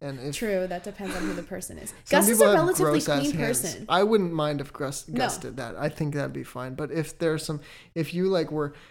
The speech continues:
Speaker 1: if you're work, like, if you work in, like, th-, like, repairing septic tanks,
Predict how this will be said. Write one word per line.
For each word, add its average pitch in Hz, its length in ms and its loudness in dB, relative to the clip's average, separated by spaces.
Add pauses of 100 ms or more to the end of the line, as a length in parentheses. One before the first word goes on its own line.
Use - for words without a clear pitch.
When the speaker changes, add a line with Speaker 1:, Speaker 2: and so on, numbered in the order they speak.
(160)
Speaker 1:
if 151 120 -8
you're 190 140 2
work, 151 420 -2
like, 151 160 -2
if 147 80 -6
you 208 100 -2
work 147 360 -2
in, 151 140 -2
like, 139 280 -6 (380)
th-, 143 120 -14 (140)
like, 139 260 -6 (140)
repairing 147 540 -4
septic - 420 -8
tanks, - 520 -10